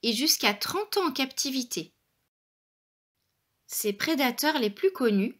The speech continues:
sont les dingos, les renards et les diables de Tasmanie. Ils chassent les wombats pour se nourrir. Mais la survie des wombats à l'état sauvage est surtout menacée par les humains, qui détruisent leur habitat naturel,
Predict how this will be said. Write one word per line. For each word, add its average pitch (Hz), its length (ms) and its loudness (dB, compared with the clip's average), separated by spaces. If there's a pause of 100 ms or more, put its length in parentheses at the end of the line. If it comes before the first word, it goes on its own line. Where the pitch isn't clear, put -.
(280)
sont 214 220 -2
les 202 180 4
dingos, 233 540 2 (400)
les 190 160 2
renards 240 560 2 (400)
et 233 100 6
les 220 140 6
diables 262 320 4
de 208 100 0
Tasmanie. 208 680 0 (600)
Ils 202 180 2
chassent 302 340 6
les 233 200 2
wombats 208 340 2
pour 208 200 -10
se - 140 -4
nourrir. 196 640 0 (1200)
Mais 240 180 4
la 220 160 2
survie 269 420 0
des 220 140 4
wombats 240 400 2 (120)
à 220 100 2
l'état 220 280 0
sauvage 240 580 2 (100)
est 214 80 0
surtout 240 360 0
menacée 233 480 0
par 226 180 -2
les 202 260 2
humains, 233 260 0 (600)
qui 214 160 -6
détruisent 254 460 2
leur 226 180 4
habitat 240 360 0
naturel, 233 680 0